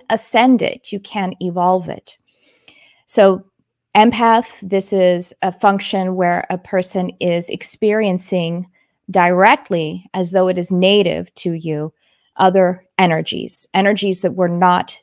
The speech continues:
generated from within. But the thing is that when we identify to it, when we're doing that sponging thing, and we are now, we are f-, continuing to match that frequency so that we identify to it, then it's become ours. And it doesn't really matter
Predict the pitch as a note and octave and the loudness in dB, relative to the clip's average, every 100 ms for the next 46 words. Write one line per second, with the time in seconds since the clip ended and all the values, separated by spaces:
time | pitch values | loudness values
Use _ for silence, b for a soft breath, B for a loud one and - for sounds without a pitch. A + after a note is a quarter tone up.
0 | F#3+ F#3+ F3 F3 E3+ E3+ D#3+ E3+ D#3 F3+ | -2 0 0 -2 -4 -4 -2 -2 0 0
1 | G3+ G3+ C4 B3 A#3+ G3+ F#3+ G3+ A#3+ A3+ | 0 4 6 6 4 2 4 4 4 4
2 | G3 F#3+ A3 C4 A3 F#3 E3 - D#3+ C#3+ | 2 2 2 0 -2 -2 -2 -4 -6 -4
3 | E3 F3 G3 F#3 F3 - - F3+ F#3 F#3+ | -4 0 0 0 -2 -2 0 0 0 -2
4 | G3 G#3 A3 A#3 B B B B F#3 F3 | -2 -2 -2 -6 B B B B 0 0
5 | F3 F3 - F3+ F3 F3 E3+ E3+ E3+ _ | 2 0 4 4 4 4 4 2 0 _
6 | _ _ _ _ - G3+ - F#3+ - - | _ _ _ _ -2 2 4 2 0 -14
7 | - - G3+ G3 G#3+ A#3 A#3 A#3 - G#3+ | -8 0 0 2 4 6 6 4 0 0
8 | F3+ E3+ F3 _ _ - G3+ G#3+ B3 - | 0 -2 -8 _ _ -4 0 0 0 -2
9 | - - B3 B3+ B3+ C4 B3+ - G3 F#3+ | -4 -2 -2 0 -2 -2 -2 -2 -2 0
10 | G3 F3+ F3+ F3 A#3+ - G#3+ - A#3 A#3 | 2 2 2 0 -2 -2 -2 -2 -2 0
11 | - _ _ _ _ _ b b b - | -2 _ _ _ _ _ b b b -10
12 | G3 G3+ G#3 G3 - F#3+ G3 F3 - D3+ | -2 0 0 -2 -4 -2 0 0 0 -4
13 | F#3+ G3 G3 A3 G#3 F#3+ F3+ F3 D#3+ - | -4 0 4 4 4 2 2 0 -2 -6
14 | F3+ | -10